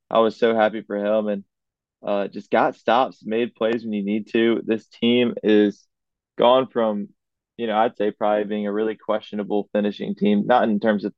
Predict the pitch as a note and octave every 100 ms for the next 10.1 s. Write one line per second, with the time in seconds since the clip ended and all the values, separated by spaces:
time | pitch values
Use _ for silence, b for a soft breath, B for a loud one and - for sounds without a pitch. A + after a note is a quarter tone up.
0 | - A2 G#2 G2+ A2 G#2+ G2+ G2+ G#2+ G#2
1 | - - G#2+ G2+ - G#2+ A2 G#2+ G2+ _
2 | _ _ _ _ _ - A2+ G#2+ - A#2
3 | A2+ G#2+ G#2 A2 A2 G2+ A2+ A2 G2+ G#2
4 | G2+ G2+ G2+ G#2 G2 G2 G#2 G2 G2+ G#2+
5 | G2+ G2+ G#2+ F#2+ A2+ G#2 - G#2 G#2 G2+
6 | G#2+ G#2 G#2 G#2 G2+ G2+ _ _ _ _
7 | G#2 G#2+ A2 A2+ G#2 F#2+ A2 G#2 G2+ -
8 | _ - G2+ G#2 G#2 G#2+ G2 G#2 G2 G2
9 | G#2 G2+ _ _ _ _ _ G#2+ G#2+ G#2
10 | G2+